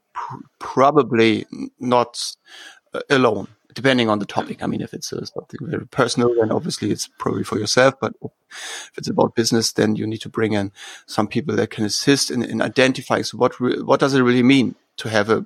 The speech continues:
to have less safety or, you know, less safe drugs? Is it just that you have more side effects, or do you have more serious side effects, or what actually is it, what, what you're expecting? So kind of to, to make the, the team or the, the dec-, decision makers, uh, understood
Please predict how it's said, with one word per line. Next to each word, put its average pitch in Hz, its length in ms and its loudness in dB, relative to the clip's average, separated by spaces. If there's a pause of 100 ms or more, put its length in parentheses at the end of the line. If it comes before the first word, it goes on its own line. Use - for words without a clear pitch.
to 127 100 -4
have 110 180 0
less 117 180 4
safety - 600 -2
or, - 260 -8 (180)
you - 220 -10
know, - 240 -14
less 113 260 -6
safe - 300 -6
drugs? - 420 -4 (200)
Is 117 120 -8
it 120 120 -2
just - 260 2
that 117 140 2
you 120 60 -4
have 120 180 -6
more 113 200 2
side 123 240 0
effects, 156 360 2
or 117 140 4 (120)
do - 80 -12
you 110 140 -4
have 104 120 -8
more 107 400 -4
serious 160 640 6
side 156 220 2
effects, 156 420 -8
or 117 160 0
what - 400 0
actually - 420 -4
is - 380 -6
it, - 220 -10
what, - 140 -12
what - 180 -10
you're 117 80 -8
expecting? - 500 -14 (380)
So - 140 -12
kind 117 240 2
of 113 160 -4
to, 110 240 -10 (180)
to - 80 -2
make 113 280 2
the, 107 280 6
the 98 140 -8
team 156 420 6
or 113 140 6
the, 110 160 0
the 107 140 -4
dec-, - 280 -6
decision 147 460 2
makers, 113 520 0
uh, 110 160 0
understood 110 540 -4